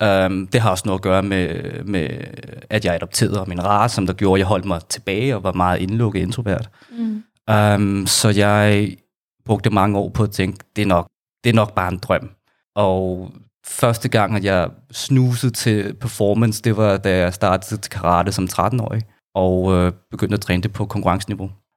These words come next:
Speaker 1: Og så var der noget i det der, som der blev ved. Det er både med, med træning og sådan noget. Der er noget, der, og undervise folk, der er sådan et performativt element i det, som jeg var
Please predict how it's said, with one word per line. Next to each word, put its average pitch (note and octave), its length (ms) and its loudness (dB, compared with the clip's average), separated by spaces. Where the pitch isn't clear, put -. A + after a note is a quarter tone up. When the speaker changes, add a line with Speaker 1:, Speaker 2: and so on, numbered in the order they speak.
Speaker 1:
Og A2+ 80 0
så B2 120 2
var A#2 80 4
der A#2 80 6
noget A#2 240 6
i - 20 0
det A2+ 140 0
der, A2+ 160 2
som A2+ 160 -2
der G#2+ 80 2
blev G2 200 -2
ved. G#2 120 4
Det G#2+ 100 0
er A2 40 2
både A2+ 300 2
med, F#2 420 0
med F#2 160 -4
træning G2+ 560 -2
og G2 80 -4
sådan G2 100 -6
noget. F#2+ 100 -4
Der G#2 60 4
er F#2+ 100 4
noget, G2+ 260 -2
der, F2 180 4
og E2 540 -2
undervise A#2+ 400 0
folk, F#2 240 -2
der A2 60 0
er F#2+ 40 0
sådan G2+ 140 0
et F#2+ 60 -6
performativt G2 580 0
element F#2+ 360 0
i F#2+ 80 2
det, F#2+ 140 0
som F2+ 220 -2
jeg F2+ 100 2
var F2+ 240 0